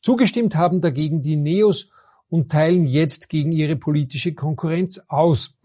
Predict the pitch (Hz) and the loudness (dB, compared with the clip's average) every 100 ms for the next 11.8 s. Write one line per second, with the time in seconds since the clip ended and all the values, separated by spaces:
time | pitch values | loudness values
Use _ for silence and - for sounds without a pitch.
0 | - - - 170 185 233 247 214 175 170 | -20 -20 -4 2 4 6 6 6 4 2
1 | 156 185 - 180 147 175 156 156 135 143 | 0 -2 0 -2 -2 -4 -4 -4 -4 -2
2 | 170 - 214 208 226 - 151 - 151 220 | -2 -2 -2 -2 -6 -2 -4 0 2 2
3 | - - - - _ - 214 240 - 190 | 0 -20 -20 -20 _ 4 4 4 4 6
4 | 226 247 240 - 262 247 220 - - 220 | 6 4 4 2 0 2 2 2 2 4
5 | 226 175 262 240 160 147 151 160 156 143 | 4 4 4 4 2 -2 -2 0 0 -2
6 | 160 160 127 156 175 196 170 160 160 175 | -2 -2 -2 -2 -2 -2 -2 -2 -2 -4
7 | - 202 196 214 220 160 - - 240 240 | -4 -4 0 2 4 2 0 0 0 0
8 | - - - 180 151 190 226 202 175 175 | -14 -20 -2 2 6 6 4 4 4 4
9 | 165 180 160 143 156 165 165 165 131 165 | 0 0 0 -2 -2 -4 -4 -6 -4 -6
10 | - - 143 147 170 180 180 151 143 127 | -4 -6 -4 -4 -2 -4 -2 -4 -4 -6
11 | 127 - 185 208 196 175 190 | -6 0 2 4 2 0 -2